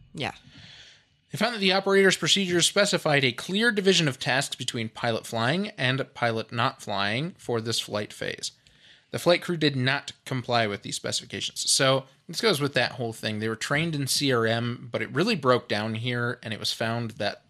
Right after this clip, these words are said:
Speaker 2: part of that fell on Crosshair not checking this.
Speaker 1: Yeah.
Speaker 2: And verifying that they actually understand C R M procedures.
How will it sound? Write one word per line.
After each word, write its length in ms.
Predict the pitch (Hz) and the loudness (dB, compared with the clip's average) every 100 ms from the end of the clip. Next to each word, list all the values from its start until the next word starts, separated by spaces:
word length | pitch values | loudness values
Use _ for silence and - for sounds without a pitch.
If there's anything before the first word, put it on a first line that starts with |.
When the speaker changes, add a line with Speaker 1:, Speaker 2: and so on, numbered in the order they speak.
| _ _ - | _ _ -6
Speaker 2:
part 180 | 160 | -2
of 60 | 185 | 2
that 260 | 175 160 - | 4 2 2
fell 200 | 156 147 | 2 4
on 120 | 117 | 2
Crosshair 680 | - 110 117 - 147 147 143 | 0 -2 0 0 0 2 0
not 400 | 104 104 113 - - | -2 -2 -4 -6 -12
checking 480 | - - 170 180 214 | -8 -6 -6 -4 -4
this. 420 | 262 247 - - | -4 -4 -4 -4
Speaker 1:
Yeah. 300 | - 180 135 147 - - _ _ _ | -6 -6 -6 -8 -18 -20 _ _ _
Speaker 2:
And 160 | - 104 | -8 0
verifying 680 | 107 156 - 170 180 196 180 | 2 2 2 2 2 2 0
that 100 | - | 2
they 120 | 113 | 2
actually 240 | 120 - - | 2 0 -2
understand 720 | 113 123 - 117 135 185 185 | -2 0 2 2 2 0 0
C 300 | - 208 202 | 0 2 2
R 180 | 202 | 4
M 300 | 208 214 220 | 2 2 -2
procedures. 460 | 214 202 220 214 220 | -4 -4 -2 0 0